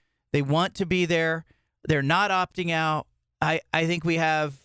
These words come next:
uh, I think we have a hornet's nest for Florida here in Vegas.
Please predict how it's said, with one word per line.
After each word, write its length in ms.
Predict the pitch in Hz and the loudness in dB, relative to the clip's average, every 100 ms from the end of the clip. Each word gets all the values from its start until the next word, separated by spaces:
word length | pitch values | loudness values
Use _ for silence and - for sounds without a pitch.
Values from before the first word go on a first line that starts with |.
| - | -4
uh, 420 | 147 143 139 135 | 0 0 0 -2
I 120 | 147 | -2
think 140 | 156 160 | -2 0
we 80 | 165 | 0
have 100 | 143 | 0
a 40 | |
hornet's 360 | 151 175 165 - | 0 0 -2 -4
nest 320 | 147 - - | -4 -4 -10
for 160 | - | -6
Florida 400 | 151 - 151 143 | -6 -2 0 0
here 300 | 123 131 117 - | 0 -2 -2 -2
in 160 | 147 | -2
Vegas. 440 | 131 139 113 110 | 0 0 -2 -8